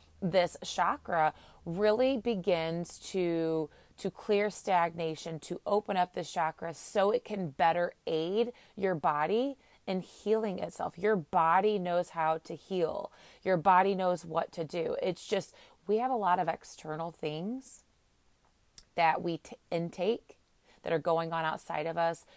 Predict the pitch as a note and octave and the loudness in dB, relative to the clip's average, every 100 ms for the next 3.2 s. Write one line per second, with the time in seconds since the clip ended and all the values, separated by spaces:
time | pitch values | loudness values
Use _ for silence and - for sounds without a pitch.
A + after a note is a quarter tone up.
0 | _ - - - F#3 F3+ E3+ E3+ - - | _ -10 -10 -8 0 4 4 2 0 -4
1 | - - _ - G3 F#3+ F3+ - - - | -6 -12 _ -2 0 2 0 -2 -6 -2
2 | F3 F3 F3 D#3 D#3 E3 F3+ G3 E3 D3+ | 0 0 2 0 0 -2 -4 -4 -2 -2
3 | D3+ | -2